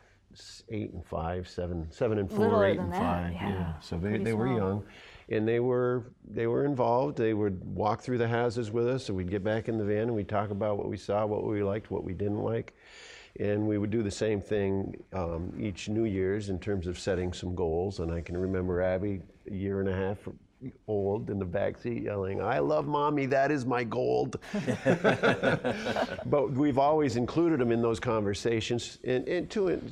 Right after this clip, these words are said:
Speaker 1: to, and to include asking them, you know, "Where would you like to see some resources go?" And both of them were very fond of animals, so the animal shelter was their
Speaker 2: Usually go, their go-to <laughs>
Speaker 1: <laughs>
Speaker 2: choice. <laughs> Yeah.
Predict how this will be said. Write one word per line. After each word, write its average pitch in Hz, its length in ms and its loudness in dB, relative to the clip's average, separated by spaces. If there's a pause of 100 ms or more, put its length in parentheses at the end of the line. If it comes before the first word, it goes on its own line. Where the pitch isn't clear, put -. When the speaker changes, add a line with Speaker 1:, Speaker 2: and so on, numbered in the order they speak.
Speaker 1:
to, - 180 0
and 165 280 0
to 180 160 2
include 143 340 2
asking 104 500 2
them, 90 420 0
you 107 120 -2
know, 92 120 2
"Where 110 200 2
would 110 160 0
you 104 100 2
like 85 160 0
to - 80 -20
see 92 200 -8
some 92 200 -6
resources 82 800 -8 (260)
go?" - 320 -10 (200)
And 87 320 -8 (160)
both 87 320 -4
of 90 140 -6
them 87 200 -6
were 82 260 -6 (340)
very 98 220 0
fond 120 540 2
of 127 140 0
animals, 113 560 2
so 101 320 2
the 104 360 -2
animal 110 300 2
shelter 92 460 -2
was 92 200 -4
their 90 220 0 (640)
Speaker 2:
Usually 175 400 -2
go, 185 300 0
their 180 200 0
go-to 196 640 2
<laughs> 123 340 2
Speaker 1:
<laughs> - 20 -
Speaker 2:
choice. 208 600 6
<laughs> 185 800 4
Yeah. 185 560 4